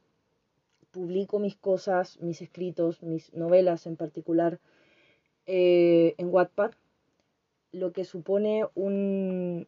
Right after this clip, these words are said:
una cantidad de feedback bastante grande, eh, fluido, eh, constante. Bueno, todo depende, por supuesto, de, del alcance que uno tenga y, y de la cantidad de lectores, pero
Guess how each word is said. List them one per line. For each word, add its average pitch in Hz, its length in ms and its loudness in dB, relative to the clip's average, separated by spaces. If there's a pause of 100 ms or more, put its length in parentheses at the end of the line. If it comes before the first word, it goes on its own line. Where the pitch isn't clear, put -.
una 202 240 -4
cantidad 196 320 0
de 190 60 0
feedback 214 440 -2
bastante 208 1300 4
grande, 185 520 -2 (520)
eh, 175 340 4
fluido, 190 640 2 (480)
eh, 165 540 2 (240)
constante. 196 880 -2 (120)
Bueno, 151 300 -4
todo 180 200 6
depende, 180 380 4
por 170 140 -8
supuesto, 175 420 -6
de, 160 280 0 (560)
del 175 180 4
alcance 175 400 -2
que 180 80 -4
uno 170 140 0
tenga 170 600 2
y, 156 300 -2
y 170 120 -2
de 165 100 2
la 160 100 0
cantidad 160 280 -2
de 160 60 4
lectores, 165 420 -2
pero 170 280 -2